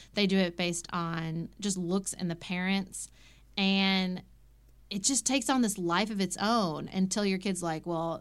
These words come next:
Griffin is the brain and I'm the brawn." I'm like, "What are you even talking about?" Like, but people want, it's like, and I understand it because parenting is hard and there's so many unknowns. And if you can put them in a box,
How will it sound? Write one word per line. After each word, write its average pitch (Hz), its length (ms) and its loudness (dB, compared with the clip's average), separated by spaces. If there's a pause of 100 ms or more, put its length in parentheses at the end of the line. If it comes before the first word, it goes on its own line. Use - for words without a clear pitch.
(160)
Griffin 285 300 0
is 170 100 -2
the 175 100 -6
brain 175 560 0
and 165 200 -10
I'm 214 340 0
the 170 80 -10
brawn." 170 380 -2
I'm 165 80 -4
like, 165 140 -6
"What 190 280 0
are 277 80 2
you 247 160 0
even 226 240 2
talking 226 680 2
about?" 170 680 0
Like, 208 400 2 (640)
but 226 220 -2
people 285 320 4
want, 233 340 4
it's 226 160 -2
like, 233 220 2
and 311 100 2
I 330 140 6
understand 285 480 2
it 156 100 -4
because 185 240 -2
parenting 240 400 0
is 226 120 0
hard 202 200 4
and 185 100 0
there's 180 140 -2
so 196 140 2
many 190 160 4
unknowns. 165 480 -2
And - 100 -6
if 185 100 -8
you 202 60 -2
can 190 140 0
put 226 160 -2
them 226 100 0
in 220 80 2
a 208 60 2
box, 160 420 2